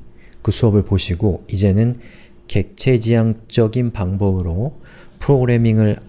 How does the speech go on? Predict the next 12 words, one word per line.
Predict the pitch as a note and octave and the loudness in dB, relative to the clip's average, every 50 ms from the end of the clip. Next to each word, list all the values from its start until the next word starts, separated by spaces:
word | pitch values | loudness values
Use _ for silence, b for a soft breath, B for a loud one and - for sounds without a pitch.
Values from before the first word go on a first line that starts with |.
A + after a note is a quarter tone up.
| - - | -18 -14
하는 | - - B2+ B2+ B2 A2+ G#2+ | -6 -2 0 0 2 0 0
방법을 | - G2 F#2 F#2+ F#2+ F#2+ F2+ F2 G2+ A#2 A2+ G2+ A2 - - - - - - - - - - - - - | -2 -2 -2 0 0 0 0 2 2 2 0 0 -2 -6 -14 -20 -20 -20 -20 -20 -20 -18 -18 -18 -18 -16
서서히, | - - - - A#2+ A2+ - B2+ A#2+ A#2 A#2 A#2 A2+ A2 - - - - - - - - - - - - - - - - - - - - | -12 -6 -2 0 0 2 2 2 2 2 2 2 2 0 -2 -6 -10 -20 -20 -20 -20 -20 -20 -20 -20 -20 -20 -20 -20 -20 -20 -20 -12 -6
어, | G2+ F#2+ F2+ F2 E2 E2 E2+ E2+ E2 D#2+ F2 F#2+ F#2+ - - - - - - - - - - - | -4 -2 -2 -2 -2 -2 -4 -4 -4 -6 -6 -8 -10 -12 -16 -20 -20 -20 -20 -20 -20 -8 -4 -4
익히실 | G2+ - - - G2 - - F#2 - | -4 -2 -2 -2 -2 0 0 -2 0
때가 | - G2 F2+ G2 | 0 0 0 0
된 | G2+ G#2+ F2+ E2+ | 0 0 -2 -2
겁니다. | E2 D#2+ E2+ F2+ F#2 G2+ - - - - - - - - - - - - - - - - - | -4 -6 -8 -10 -12 -12 -16 -18 -20 -20 -20 -20 -20 -20 -20 -20 -20 -20 -20 -20 -20 -20 -18
자, | - - F#2+ E2 - | -12 -8 -8 -8 -6
자신의 | - - G2 - A2 G2+ G2 | -4 -4 0 2 2 2 4
상황에 | G#2 B2+ B2 A#2+ A#2 A2+ G#2 | 4 2 2 2 2 2 0
따라서 | - - G#2 F#2+ F#2 F2+ F2 - C#3 A#2+ F2+ - B | 0 0 0 0 0 0 0 0 0 0 0 -2 B